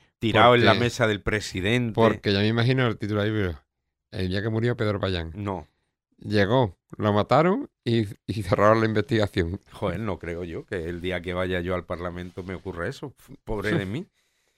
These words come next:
Speaker 2: Hay mucha gente detrás de ti, ¿eh?
Speaker 1: Sí, sí, eso <laughs> es verdad.
Speaker 2: <laughs>
Speaker 1: Eso es verdad.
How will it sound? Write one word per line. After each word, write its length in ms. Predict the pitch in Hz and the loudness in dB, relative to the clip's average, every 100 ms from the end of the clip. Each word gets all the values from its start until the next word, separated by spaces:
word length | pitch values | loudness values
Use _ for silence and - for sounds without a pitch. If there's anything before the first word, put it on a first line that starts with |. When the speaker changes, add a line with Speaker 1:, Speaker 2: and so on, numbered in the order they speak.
| _ _ _ _ _ _ | _ _ _ _ _ _
Speaker 2:
Hay 140 | 95 92 | -4 -2
mucha 260 | 90 - 98 | -2 -2 -2
gente 300 | 107 110 110 | -2 -2 -2
detrás 320 | 101 98 85 | 0 0 0
de 80 | 82 | -2
ti, 320 | 110 104 123 | -4 -6 -8
¿eh? 100 | 113 _ _ _ _ _ | -12 _ _ _ _ _
Speaker 1:
Sí, 220 | - 131 147 | -12 -10 -8
sí, 240 | 131 143 | -6 -6
eso 280 | 123 - - 170 - | -6 -2 0 2 2
<laughs> 40 | |
es 260 | 180 - - | 0 0 2
verdad. 840 | 190 123 156 160 - 170 139 208 - | 2 2 2 0 0 0 2 0 0
Speaker 2:
<laughs> 80 | 127 | -4
Speaker 1:
Eso 240 | - 165 | -4 -4
es 100 | - | -2
verdad. 460 | 151 123 120 131 | 0 0 2 -2